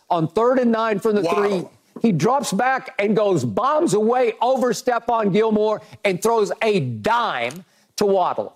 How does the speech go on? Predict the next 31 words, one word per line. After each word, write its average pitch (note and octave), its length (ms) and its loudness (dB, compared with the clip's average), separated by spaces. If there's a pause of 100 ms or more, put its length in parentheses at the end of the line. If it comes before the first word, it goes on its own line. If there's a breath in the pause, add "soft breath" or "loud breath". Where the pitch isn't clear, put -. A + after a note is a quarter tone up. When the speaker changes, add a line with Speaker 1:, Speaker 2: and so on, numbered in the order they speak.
(120)
Speaker 1:
A G3+ 80 2
di-, E3 300 -2
it, G#3 260 2
it G#3+ 160 2
was, G3 400 -2
that A3+ 240 0
was F3 100 0
his F#3 220 0
throw G#3 320 0
of F3 80 0
the F3+ 80 0
day. D3 420 0
I E3+ 100 -2
mean, F#3 160 2
I F3 140 0
don't A3+ 140 2
know G3 60 2
how F#3+ 100 0
you F3+ 160 0
can F3+ 180 0
do F#3+ 160 4
it - 160 -2
prettier F3+ 460 2
than D3 180 0
that. F#3+ 320 -2 (480 loud breath)
And F3 340 0
they A3+ 240 2
are F3+ 280 0
out G3+ 180 0
of B3 80 2
jail. C4+ 420 2